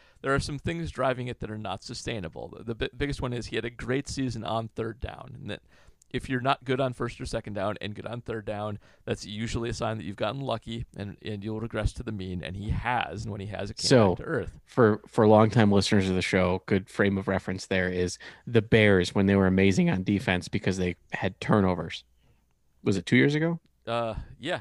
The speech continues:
Speaker 1: two years ago.
Speaker 2: Yeah, they led, they led the league in turnovers.
Speaker 1: They did.
Speaker 2: So that's, that's, like, third down percentage and third down success. Also, weren't most of his touchdowns on third down?
Speaker 1: They were. Wentz also led the league by a lot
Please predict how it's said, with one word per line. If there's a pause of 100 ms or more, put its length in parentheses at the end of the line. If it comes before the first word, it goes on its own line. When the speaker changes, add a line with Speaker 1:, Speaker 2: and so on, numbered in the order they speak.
Speaker 1:
two
years
ago. (320)
Speaker 2:
Yeah,
they
led, (200)
they
led
the
league
in
turnovers.
Speaker 1:
They
did. (320)
Speaker 2:
So
that's,
that's,
like, (640)
third
down
percentage
and
third
down
success. (200)
Also,
weren't
most
of
his
touchdowns
on
third
down?
Speaker 1:
They
were.
Wentz
also
led
the
league
by
a
lot